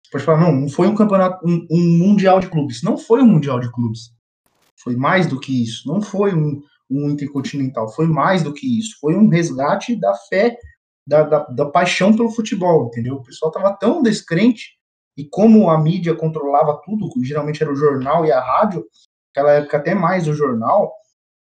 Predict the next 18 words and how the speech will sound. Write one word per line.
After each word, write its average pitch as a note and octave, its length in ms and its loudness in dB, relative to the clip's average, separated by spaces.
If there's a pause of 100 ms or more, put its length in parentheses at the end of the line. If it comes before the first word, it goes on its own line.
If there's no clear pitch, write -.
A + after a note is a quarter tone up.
(180)
é, B2+ 380 -2
cê, E3 300 -4
cê F3+ 220 -4
vê D#3 500 0
nos, E3+ 360 -4
nas E3 260 -2
capas D#3+ 380 -2
da C#3 160 -2
época, D3+ 480 -2 (300)
depois D#3 260 -2
do D3+ 60 -8
Palmeiras D3 260 0
ser - 100 -14
campeão, C#3 520 -2 (600)
que A3 80 -8
foi A3 180 2
uma A#3 160 4
comemoração G#3+ 920 2